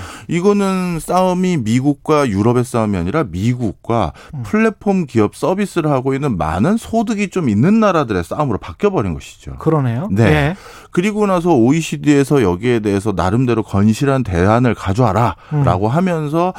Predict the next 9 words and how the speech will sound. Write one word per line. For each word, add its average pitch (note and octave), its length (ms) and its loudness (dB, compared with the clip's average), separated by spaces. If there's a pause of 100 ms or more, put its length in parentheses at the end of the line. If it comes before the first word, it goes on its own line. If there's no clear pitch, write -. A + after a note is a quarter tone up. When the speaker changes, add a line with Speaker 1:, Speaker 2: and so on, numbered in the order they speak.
(160)
Speaker 1:
여기까지 G#2 420 0
끌려온 D#3+ 460 -2
건데요. F2 480 -6
Speaker 2:
음. B2+ 180 -2 (380)
Speaker 1:
그런데 F3+ 520 0
물론 B2 440 2 (140)
대안이 B2 460 0
논의하기 A#2 480 2
전에 D2+ 680 -6